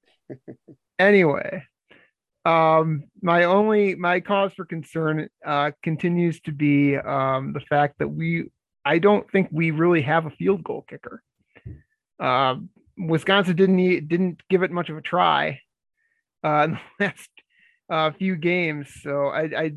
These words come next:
Speaker 2: still am not convinced that we have someone who can kick a field goal that's over thirty-five yards.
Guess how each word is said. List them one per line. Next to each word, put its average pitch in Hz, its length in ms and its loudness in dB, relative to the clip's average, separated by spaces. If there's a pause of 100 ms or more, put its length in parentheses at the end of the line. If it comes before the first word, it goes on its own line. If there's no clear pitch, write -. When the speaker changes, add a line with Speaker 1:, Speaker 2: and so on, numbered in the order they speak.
Speaker 2:
still - 300 -2
am 190 80 0
not 170 220 0
convinced 160 360 -6
that 160 80 -4
we 151 100 -2
have 160 200 0
someone 160 240 0
who 151 100 0
can 147 200 -6
kick 175 180 -4
a 147 40 -8
field 170 340 0
goal 151 220 0
that's - 160 -10
over 151 260 -4
thirty-five 151 520 -4
yards. 151 480 -4